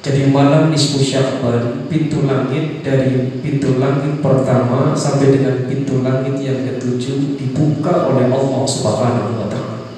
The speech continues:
Selain di malam itu pintu langit ditutup.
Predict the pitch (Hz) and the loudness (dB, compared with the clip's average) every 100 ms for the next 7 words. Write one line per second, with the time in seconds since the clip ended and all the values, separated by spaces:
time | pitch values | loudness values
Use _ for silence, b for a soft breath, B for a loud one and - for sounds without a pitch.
0 | - - - - - - - - - - | -18 -20 -20 -20 -20 -20 -20 -20 -20 -20
1 | - - - - - - - - - - | -20 -20 -20 -20 -20 -20 -20 -20 -20 -20
2 | - - 131 143 160 165 160 143 139 139 | -12 -8 -2 2 4 4 2 2 2 2
3 | 135 175 175 - - 139 147 160 - - | 2 0 0 0 0 0 0 0 -2 -4
4 | 139 113 | -6 -8